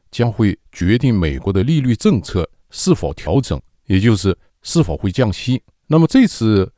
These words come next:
会议对华尔街而言，普遍认为呢会按兵不动，但是对政治媒体而言呢，他们还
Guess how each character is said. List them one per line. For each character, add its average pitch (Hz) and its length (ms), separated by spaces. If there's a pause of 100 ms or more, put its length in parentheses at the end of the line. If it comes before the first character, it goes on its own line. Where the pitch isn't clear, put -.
会 143 260
议 123 240 (300)
对 147 140
华 120 160
尔 131 160
街 185 180
而 101 200
言， 80 300 (200)
普 87 240
遍 185 220
认 156 200
为 113 100
呢 87 160
会 90 260
按 107 180
兵 104 120
不 87 140
动， 120 180 (300)
但 156 160
是 147 100
对 151 320 (280)
政 254 180
治 120 140
媒 107 200
体 - 160
而 90 160
言 78 240
呢， 78 140 (300)
他 - 180
们 196 100
还 117 400